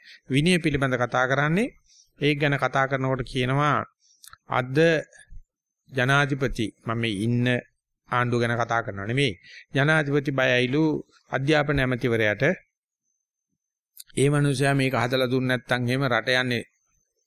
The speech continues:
පාරෙන් පිට පයින්නවනේ. ඉතින් ඒ නිසා කියනවලු පුළුවන් තරම් මේ කොච්චර කෙරුවත් කමක් නැහැ මේ ළමයින්ගේ අධ්‍යාපනය හදපල්ලයි කියලා, අ, අධ්‍යාපන ඇමතිවරයාට යාප් වෙනවලු. ඉතින් අධ්‍යාපන ඇමතිවරයා කියනවා මේක අමාරුයි ඕන් කිව්වට කියලා. ඉතින් ඒ නිසා ජනාධිපති,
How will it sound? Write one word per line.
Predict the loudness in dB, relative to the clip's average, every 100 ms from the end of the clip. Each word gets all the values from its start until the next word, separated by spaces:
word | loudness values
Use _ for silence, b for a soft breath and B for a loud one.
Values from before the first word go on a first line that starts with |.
| _ _ _ _ _ -20 -20 _ _ _ _ _ _
පාරෙන් | -2 0 0 0
පිට | -2
පයින්නවනේ. | -2 -2 0 -2 -4 B B B
ඉතින් | -4 0
ඒ | 0
නිසා | 2 -2
කියනවලු | -2 -2 0 0 0 -2
පුළුවන් | -2 0 0 0
තරම් | 0 -2 0
මේ | 0 -2
කොච්චර | -4 -4 -4
කෙරුවත් | -2 -2 -2
කමක් | -2 -2
නැහැ | 0 0
මේ | 0
ළමයින්ගේ | 0 0 0 0 -2
අධ්‍යාපනය | 0 0 0 -2
හදපල්ලයි | -2 -2 -2 0 0 0
කියලා, | 0 0 -2 B B B _
අ, | -2 0 -2 -4 -6
අධ්‍යාපන | -4 -2 0 0
ඇමතිවරයාට | -2 -2 -2 0
යාප් | 0 2 0
වෙනවලු. | -2 -2
ඉතින් | 0 0
අධ්‍යාපන | 0 0 0
ඇමතිවරයා | 0 0 0
කියනවා | -2 0
මේක | 0 0
අමාරුයි | 2 2 2 2 2 4
ඕන් | 2 0
කිව්වට | 0 0 0
කියලා. | -2 -2
ඉතින් | 0 0
ඒ |
නිසා | 0 0 0
ජනාධිපති, | 0 0 0 0 0 -2